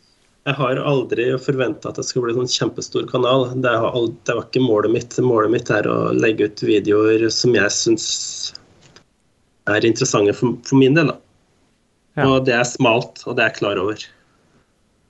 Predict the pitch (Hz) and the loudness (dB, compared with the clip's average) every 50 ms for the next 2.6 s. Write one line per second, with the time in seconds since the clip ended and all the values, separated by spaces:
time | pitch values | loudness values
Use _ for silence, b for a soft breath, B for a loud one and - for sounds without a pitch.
0 | _ _ _ _ _ _ _ _ _ _ 127 120 113 113 123 123 113 101 98 101 | _ _ _ _ _ _ _ _ _ _ -8 -8 -4 -2 -2 -2 0 0 -2 0
1 | 113 120 120 110 101 92 92 90 90 - - 107 98 - - - - 131 113 101 | 0 0 0 0 -2 -2 -4 -4 -6 -6 -6 -8 -10 -10 -10 -4 -2 -2 -2 -2
2 | 98 107 - 117 107 107 - - 117 95 85 82 | -4 -4 -4 -4 -4 -6 -6 -6 -6 -4 -4 -6